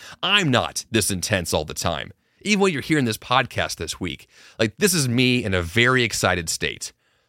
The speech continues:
My normal behavior, my normal level of energy is a lot lower than this. <laughs> Okay, this is not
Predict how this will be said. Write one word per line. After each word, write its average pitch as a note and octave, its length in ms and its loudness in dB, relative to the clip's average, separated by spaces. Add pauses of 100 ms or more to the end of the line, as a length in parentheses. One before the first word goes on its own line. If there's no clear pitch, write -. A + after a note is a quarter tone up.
(220)
My D#3+ 220 4
normal C#3+ 460 6
behavior, A2 720 0
my G#2 100 0
normal A#2+ 340 4
level A2+ 280 4
of F#2 80 -6
energy A2+ 520 4 (280)
is G2+ 100 -4
a G2+ 60 2
lot F2+ 360 2
lower D#2 240 -6
than D2+ 180 -16
this. - 360 0 (140)
<laughs> - 180 0
Okay, C#3+ 320 4
this C3+ 180 0
is A2+ 140 2
not A2+ 340 4